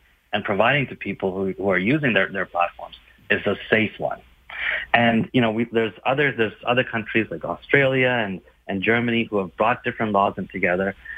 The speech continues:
And, you know, it's, it's, it's about tinkering at this point because, you know, some laws will come and they're gonna work, some are not gonna come and work.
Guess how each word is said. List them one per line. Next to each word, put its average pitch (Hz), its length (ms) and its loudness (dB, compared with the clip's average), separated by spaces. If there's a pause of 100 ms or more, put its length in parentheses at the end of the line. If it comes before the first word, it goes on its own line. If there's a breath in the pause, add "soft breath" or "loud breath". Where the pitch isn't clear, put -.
(180 loud breath)
And, 117 340 2
you 139 80 0
know, 139 180 4
it's, 139 160 -2 (540)
it's, 127 220 0
it's 127 220 0
about 165 320 2
tinkering 143 380 0
at 90 80 -2
this 90 200 -4
point 82 300 -4 (400 loud breath)
because, 113 340 2 (240)
you 110 100 -6
know, 104 160 0 (280)
some 123 160 4
laws 113 280 4
will 110 80 0
come 107 280 0
and 104 80 2
they're 98 60 -2
gonna 101 180 0
work, 98 360 0
some 98 180 -2
are 92 100 0
not 95 220 2
gonna 101 160 -4
come 98 220 0
and 95 160 2
work. 95 280 2